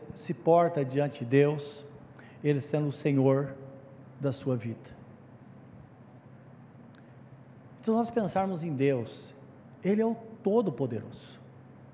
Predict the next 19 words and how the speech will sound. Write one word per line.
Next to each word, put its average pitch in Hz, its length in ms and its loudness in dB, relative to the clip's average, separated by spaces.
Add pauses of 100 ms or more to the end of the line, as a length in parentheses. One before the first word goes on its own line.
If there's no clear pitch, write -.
(1120)
Ele 214 140 6
é 220 40 2
tão 262 260 4
grande. 180 540 4 (840)
Nós 214 220 6
somos 277 380 2
como 233 300 2
uma, 185 280 2
um, 165 420 -2
um 165 60 0
grão 185 240 6
de 190 120 2
areia 170 280 4
na 190 140 2
praia, 160 640 2 (2500)
se - 160 -10
comparando 156 600 0
a 151 40 -2
Deus. 113 560 -6